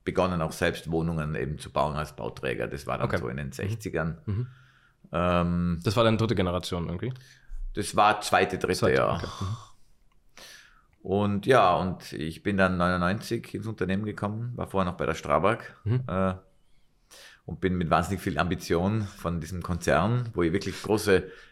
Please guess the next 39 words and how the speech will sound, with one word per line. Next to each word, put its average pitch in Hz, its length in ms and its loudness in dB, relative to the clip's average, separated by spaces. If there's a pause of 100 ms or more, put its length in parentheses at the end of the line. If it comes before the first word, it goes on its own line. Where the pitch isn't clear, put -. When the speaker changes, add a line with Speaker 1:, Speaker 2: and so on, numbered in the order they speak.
(120)
Speaker 1:
Infrastrukturprojekte 95 960 2
machen 85 240 2
konnte, 95 360 4
auch - 380 2
nach 85 180 0
Vorarlberg 113 320 6
gekommen 104 360 4
und 104 80 4
gesagt, 101 240 2
"Das 98 180 4
machen 110 180 6
wir 120 100 6
jetzt, - 280 4
Speaker 2:
<laughs> - 180 0
Machen 160 120 2
wir 156 60 4
Speaker 1:
das 113 120 8
machen 139 200 6
wir 143 60 8
Speaker 2:
Vorarlberg. 143 40 8
Speaker 1:
jetzt 143 180 8
hier 123 180 8
auch", 127 180 6
Speaker 2:
Okay. 104 160 6
Speaker 1:
oder? 120 200 8 (120)
Speaker 2:
Okay. 156 260 2 (460)
Speaker 1:
Aber 98 200 6
Vorarlberg 107 320 6
ist 92 80 0
ein 98 60 0
sehr 101 120 6
kleines 98 340 4
Bundesland 104 600 6
und, - 340 4
Speaker 2:
Ja. - 60 0
Speaker 1:
und, 92 300 2
und, 90 380 -2
äh, 82 400 6
ja, 69 240 4